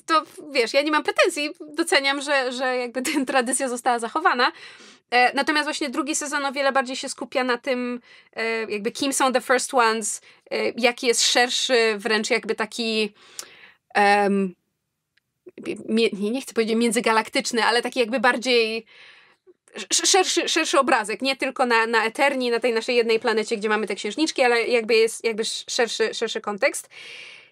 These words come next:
I ten siódmy odcinek się urywa w momencie, kiedy już mamy się czegoś dowiedzieć i się po prostu urywa. I to jest tak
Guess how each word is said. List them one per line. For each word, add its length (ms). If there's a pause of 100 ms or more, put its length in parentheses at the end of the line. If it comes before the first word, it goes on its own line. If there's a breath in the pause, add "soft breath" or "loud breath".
(160)
I 60
ten 140
siódmy 360
odcinek 340
się 160
urywa 320
w 40
momencie, 380
kiedy 380 (260)
już 280
mamy 200
się 100
czegoś 240
dowiedzieć 680
i 60
się 80
po 40
prostu 240
urywa. 340 (840 loud breath)
I 80
to 60
jest 220
tak 320